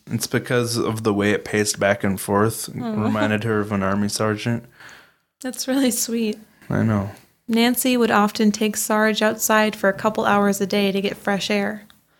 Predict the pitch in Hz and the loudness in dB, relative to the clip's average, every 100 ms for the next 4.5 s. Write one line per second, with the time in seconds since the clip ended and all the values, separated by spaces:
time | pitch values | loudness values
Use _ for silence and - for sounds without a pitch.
0 | - - - _ _ - 117 - 143 156 | -20 -20 -20 _ _ 2 2 2 0 2
1 | 147 120 127 131 127 110 110 113 110 - | 2 2 0 0 0 0 0 0 0 -2
2 | 110 107 92 - _ _ 117 120 113 98 | -4 -2 -6 -8 _ _ -2 0 0 -2
3 | 92 87 - 90 101 113 117 110 101 101 | -4 -6 -4 -2 2 0 0 -2 -2 -2
4 | 101 95 - 92 - | -2 0 -2 -6 -16